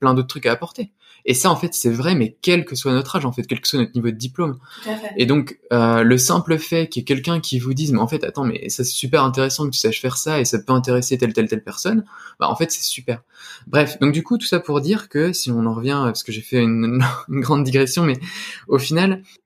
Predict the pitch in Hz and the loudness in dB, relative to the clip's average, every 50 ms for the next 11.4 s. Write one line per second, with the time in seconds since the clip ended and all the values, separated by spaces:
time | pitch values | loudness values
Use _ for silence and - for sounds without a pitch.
0 | _ - 127 117 120 120 127 143 156 160 175 175 - - - 123 120 120 117 123 | _ -4 -2 0 2 2 2 2 2 2 2 0 -2 -2 0 2 2 4 4 4
1 | 127 143 156 151 - - 165 160 - - 175 165 139 131 127 123 131 139 131 131 | 4 4 2 0 0 0 0 0 0 -2 0 0 2 2 0 0 -2 -2 0 0
2 | 143 190 208 - - - - - - - - _ - - - 131 135 147 160 170 | 0 0 -2 -6 -12 -20 -20 -20 -20 -20 -14 _ -10 -4 0 2 2 4 4 4
3 | 160 143 135 135 147 160 170 160 139 127 117 117 135 151 160 127 117 107 123 143 | 4 2 2 2 2 2 2 2 2 0 0 0 2 2 2 2 2 2 0 0
4 | 147 139 - - 139 123 123 123 127 - 156 151 147 123 113 - - - 139 - | 0 0 -2 -4 -2 0 0 0 0 -2 -2 0 2 2 0 0 -4 -8 -4 -4
5 | 123 - - 135 135 143 131 127 123 110 120 117 - - 120 113 - 110 107 110 | -4 -2 0 -2 -2 0 0 0 0 0 0 -2 -2 -4 -4 -4 -2 -2 -2 -2
6 | 107 117 131 143 156 160 160 - - _ 131 127 139 147 147 - - - - - | -2 0 2 2 4 2 0 -2 -4 _ 0 2 2 2 2 0 -2 -4 -4 -6
7 | - - 107 - - 135 127 120 120 117 - - 117 110 - - 143 147 160 156 | -6 -6 -4 0 0 2 4 4 2 0 0 -4 -6 -6 -6 -6 -6 -4 -4 -6
8 | - - _ _ - 135 131 127 127 127 - 127 147 175 180 180 170 151 - - | -8 -12 _ _ 2 4 6 6 6 4 4 4 4 6 6 4 4 2 2 0
9 | - - 156 175 196 - 196 - 135 127 123 123 127 135 131 - 143 165 160 - | 0 -2 -2 -4 -4 -4 -4 -4 -2 0 2 2 2 2 0 0 -2 -2 -2 -4
10 | - - 135 127 - - 139 147 180 196 202 - _ _ 123 113 117 127 127 131 | -6 -8 -8 -10 -8 -6 -6 -4 -4 -6 -8 -12 _ _ -14 -4 0 0 2 2
11 | 127 120 123 131 147 165 175 - | 2 0 0 -2 -4 -4 -4 -6